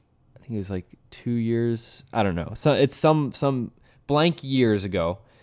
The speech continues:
And he was like, I mean, he's not, like, he wasn't an, like, an incredibly fit guy, but he wasn't unfit by any means. So, like, seeing, seeing that whole thing with, like, my dad, whatever, I just see people that are, like,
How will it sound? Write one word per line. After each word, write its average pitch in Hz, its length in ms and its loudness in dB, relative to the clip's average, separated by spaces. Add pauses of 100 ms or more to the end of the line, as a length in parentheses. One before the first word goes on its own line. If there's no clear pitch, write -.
(460)
And 113 480 2 (100)
he 131 200 -2
was 151 180 2
like, 127 480 0 (180)
I 131 40 -6
mean, 131 120 -4
he's 131 160 -4
not, 143 120 -2
like, 117 280 -4 (920)
he 139 140 -4
wasn't 139 380 4
an, 113 240 -2
like, 113 180 -4
an 110 80 -4
incredibly 107 440 0
fit 101 200 -4
guy, 104 440 2
but - 140 -2
he 120 180 -2
wasn't 113 480 4 (120)
unfit 101 440 0
by 92 140 -2
any 95 160 -2
means. 90 460 -6 (460)
So, 123 180 0
like, 107 300 2
seeing, 120 600 -2 (200)
seeing 123 400 -4
that 104 280 2
whole 104 240 -2
thing 101 260 -2
with, 95 140 -4
like, 92 220 -2
my 92 140 -2
dad, 92 280 -2
whatever, 90 440 -2 (320)
I 117 60 0
just 113 180 0
see 120 140 -2
people 104 320 -4
that 95 140 0
are, 92 100 0
like, 90 320 -4